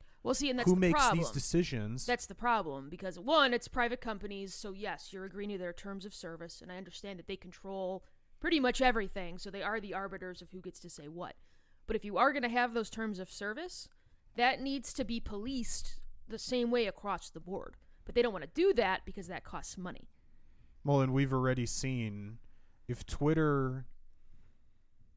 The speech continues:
Speaker 2: was actually going to enforce their rules, Donald Trump would have been banned years ago.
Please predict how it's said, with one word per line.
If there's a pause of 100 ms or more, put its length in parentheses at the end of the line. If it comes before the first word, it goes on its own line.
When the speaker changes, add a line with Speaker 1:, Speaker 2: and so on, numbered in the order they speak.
Speaker 2:
was
actually
going
to
enforce
their
rules,
Donald
Trump
would
have
been
banned
years
ago.